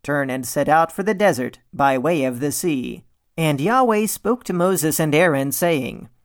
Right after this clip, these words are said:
"How long will I bear this evil community who are grumbling against me? I have heard the grumbling of the Israelites which they are making against me. Say to them, 'Surely as I live, declares Yahweh, just as you spoke in my hearing,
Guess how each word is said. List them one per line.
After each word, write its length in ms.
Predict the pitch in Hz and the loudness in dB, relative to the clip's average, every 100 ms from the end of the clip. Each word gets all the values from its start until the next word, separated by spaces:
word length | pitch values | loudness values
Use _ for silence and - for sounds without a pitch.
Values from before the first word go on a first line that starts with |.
| _ _ - | _ _ -2
"How 240 | 123 123 | 2 4
long 360 | 120 135 127 113 | 4 4 2 0
will 140 | 120 | 2
I 160 | 127 120 | 4 2
bear 280 | 131 143 160 | 2 2 2
this 200 | 180 - | 0 -2
evil 300 | 196 190 202 | -2 0 0
community 680 | 208 220 196 131 135 123 | -2 0 0 -2 -2 -4
who 160 | 117 151 | 0 4
are 120 | 170 | 4
grumbling 540 | 143 135 165 156 147 139 | 4 2 2 0 0 -2
against 420 | 135 151 147 135 | 0 -2 -2 -8
me? 280 | 123 110 - _ _ _ | -10 -12 -18 _ _ _
I 160 | 147 190 | 4 4
have 140 | 277 | 4
heard 220 | 294 311 | 2 2
the 60 | 202 | 2
grumbling 500 | 139 151 143 139 139 | 2 2 2 0 0
of 100 | 135 | 0
the 180 | 143 135 | 0 -2
Israelites 600 | 127 131 127 127 165 - | -2 0 2 2 0 -6
which 200 | 160 - | -8 0
they 160 | 160 | 2
are 80 | 151 | 2
making 380 | 147 151 156 147 | 2 -2 -2 -4
against 460 | 135 127 135 - 139 | -4 -2 -2 -4 -6
me. 260 | 139 190 - _ _ _ | -6 -6 -10 _ _ _
Say 240 | - 196 220 | -4 0 2
to 120 | 180 | 2
them, 320 | 135 120 65 - _ _ | 0 -2 -8 -18 _ _
'Surely 460 | - 165 143 131 127 | -6 -2 -2 0 -2
as 160 | 127 | 0
I 180 | 131 160 | 2 2
live, 380 | 208 208 180 120 | 2 2 0 0
declares 460 | 139 - 139 139 147 | -6 -2 0 0 0
Yahweh, 640 | 131 127 123 131 196 104 | 2 2 0 -2 -4 -8
just 380 | 120 156 156 - | 0 2 2 2
as 220 | 160 139 | 0 2
you 120 | 170 | -2
spoke 380 | 165 - 180 180 | -2 2 2 2
in 100 | 170 | 0
my 220 | 160 165 | 2 2
hearing, 420 | 151 240 160 156 | 2 2 2 0